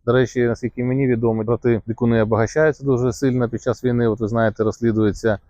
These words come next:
кримінальна справа найбільша в Україні по розкраданню гуманітарної допомоги, була навіть, е, в новосних таких ресурсах.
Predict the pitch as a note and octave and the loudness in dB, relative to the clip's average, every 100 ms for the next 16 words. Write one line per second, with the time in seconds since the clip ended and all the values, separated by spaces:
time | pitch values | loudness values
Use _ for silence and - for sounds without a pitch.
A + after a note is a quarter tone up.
0 | _ A2 A2 A2+ A2+ A2 G#2+ - B2+ C#3 | _ -2 0 2 2 2 0 0 2 2
1 | D3 C3+ B2+ B2 A#2 - A2+ A2 A#2 A#2 | 2 2 0 0 -2 -2 -4 -2 0 2
2 | A2+ G#2 A2 A2 - G#2+ A2+ A2 G#2 A2 | 0 0 -2 -2 -4 -2 0 0 0 -2
3 | A2 G#2+ A2 G#2+ G#2+ G2+ A2 A2 G2 G2 | -2 0 0 0 -2 -2 -2 -2 -2 -2
4 | G#2 G#2 G#2 G2+ G2+ - - G2+ G2 G2+ | 0 0 0 0 -2 -4 -4 -4 -2 -2
5 | G#2 G2+ - G#2 - F#2 F#2+ - G2+ G#2 | -2 -2 -4 -6 -6 -12 -10 -8 -4 -2
6 | G2 - F#2+ | -2 -6 -12